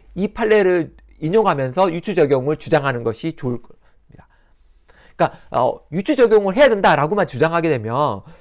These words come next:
이거 좀 너무 자의적이냐 아니야 이렇게 말할 수 있는데 그때 이 판례를 언급을 해서 적정한 법 규범이 없고 법 규범의 목적, 취지 또는 사회적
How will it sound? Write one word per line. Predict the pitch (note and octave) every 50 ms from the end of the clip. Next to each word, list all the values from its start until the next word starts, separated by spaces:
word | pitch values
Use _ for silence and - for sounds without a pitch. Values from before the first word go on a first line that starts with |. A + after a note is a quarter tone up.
| - - - - - -
이거 | D4+ - E4+
좀 | - - E4 C#4 A3+ F#3+ F3+
너무 | F3+ E3 F#3 G#3 F#3+
자의적이냐 | - - - D#3+ G3 A#3 A3+ G3+ G#3+ F#3 D3
아니야 | B2 C#3+ F3 E3 C3+
이렇게 | B2+ D#3 - D#3+
말할 | A#2 A2 B2 D3+
수 | D3+ -
있는데 | A2+ G2 G2 G#2 B2 D3+ G3 G3+
그때 | - - C#3+ - - G#3 G#3
이 | E3 D3 D#3+
판례를 | - - A3 A3+ A3 A3 G#3 F3 D#3+ -
언급을 | C3+ A2+ A#2 B2+ D3+ C3+ C#3+ E3
해서 | E3+ C#3 A#2+ C3 E3 G#3+ B3 - - _ - - - - - - - - - _ _ _ _ _ _
적정한 | - - E3 - - - A#3+ B3 A3+ A3+ G#3+ D#3+
법 | - E3+ E3 -
규범이 | - D#3+ D3+ F#3 F#3+ D#3+ C3+
없고 | C3 C#3+ - - D3 C3 C#3+ F3+ G#3 G#3+ - -
법 | - F3+ D#3+ - -
규범의 | - C#3 D#3 F3 E3 D3+ C3+
목적, | A2 B2 A#2+ - - - F#3+ - -
취지 | - - - A#3 - F3 C#3 G#2 G2 - - - - _
또는 | - F#3 F3+ F3 G3
사회적 | F#3+ - - A3+ A#3+ A#3 G#3+ - - - _ _ - - - - _ _ - E3+ F3+ F#3+ E3+